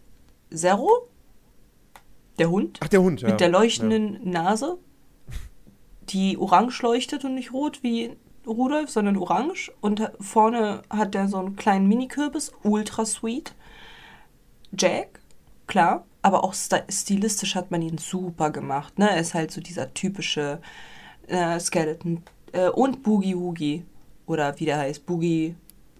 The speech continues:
Speaker 1: Oogie Boogie,
Speaker 2: Oogie, Oogie
Speaker 1: Boogie
Speaker 2: Boogie.
Speaker 1: Boogie irgendwas, Boogie Boogie halt. So, der, der, weil der, der ist halt so noch ein Charakter, der halt so ein bisschen mehr Schwung in die ganze Sache bringt. Aber ansonsten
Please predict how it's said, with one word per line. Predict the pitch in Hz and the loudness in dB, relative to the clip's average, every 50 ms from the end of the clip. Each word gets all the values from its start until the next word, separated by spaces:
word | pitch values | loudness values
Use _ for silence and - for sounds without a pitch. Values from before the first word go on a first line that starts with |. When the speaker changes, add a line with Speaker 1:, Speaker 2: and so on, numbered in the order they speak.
| - - | -10 -2
Speaker 1:
Oogie | - 208 208 190 170 175 | 0 2 2 2 0 0
Boogie, | 170 - 175 175 175 170 156 160 160 151 185 | -2 -2 -2 -4 -2 0 0 0 2 2 2
Speaker 2:
Oogie, | 185 185 - | 2 0 0
Oogie | - 185 175 180 156 160 151 | 0 0 0 2 2 0 0
Speaker 1:
Boogie | 117 - 196 196 175 175 190 185 170 | 2 4 4 4 4 4 2 2 0
Speaker 2:
Boogie. | |
Speaker 1:
Boogie | - - 185 185 175 165 180 190 | -2 -2 -4 -2 0 2 2 2
irgendwas, | - - 185 196 190 160 160 151 - - 131 - - - | 2 4 6 6 6 6 4 0 0 0 0 0 2 4
Boogie | 196 208 - 175 | 6 6 6 6
Boogie | 170 165 175 165 135 147 160 147 | 4 2 2 0 2 0 0 0
halt. | 131 131 131 - - - - - - - - - - - - | 0 0 -2 -4 -8 -12 -14 -14 -16 -18 -20 -20 -20 -14 -10
So, | 147 139 143 | -10 -8 -6
der, | - - 165 160 156 | 0 4 4 4 4
der, | 165 - - 170 156 143 135 135 135 - - - - - | 2 2 4 4 4 4 2 -2 -6 -10 -16 -12 -4 0
weil | 165 165 151 | 2 2 2
der, | - 170 160 151 151 | 4 2 4 4 4
der | 151 156 170 165 151 | 4 4 6 6 6
ist | 151 - | 4 2
halt | 170 160 151 147 | 0 0 -2 -2
so | - - 135 139 | -4 -8 -10 -8
noch | 147 139 147 - | -8 -8 -8 -8
ein | 156 147 139 131 131 - - - | -8 -8 -8 -8 -12 -14 -10 -6
Charakter, | - 170 160 151 151 151 - 147 131 | -2 0 0 0 0 -2 -6 -10 -8
der | 135 131 135 | -8 -6 -6
halt | 131 127 120 | -8 -8 -10
so | - - 123 | -10 -12 -12
ein | - | -12
bisschen | - - 139 - - 139 131 123 - - 165 - - - - - - - - - - | -10 -10 -8 -8 -8 -8 -8 -8 -8 -12 -14 -16 -18 -20 -20 -20 -20 -20 -20 -10 -4
mehr | 160 160 156 147 135 120 143 | 0 2 4 6 4 4 2
Schwung | - - - - 156 - 185 190 196 185 | 0 -4 -6 -6 -2 4 8 8 8 8
in | 156 147 147 | 6 4 0
die | 151 | 0
ganze | 151 151 139 147 147 147 | 0 0 0 0 -2 -6
Sache | 139 - 139 - - - - - - | -4 -4 -4 -4 -4 -10 -10 -10 -12
bringt. | - 113 - - - - - - - - - - - - - - - - | -10 -10 -10 -10 -12 -18 -20 -20 -20 -20 -20 -20 -20 -18 -18 -14 -6 0
Aber | - 247 247 - | 0 2 4 4
ansonsten | 233 220 220 254 285 302 294 - - - 247 262 | 2 2 0 -2 -4 -6 -6 -8 -8 -8 -8 -10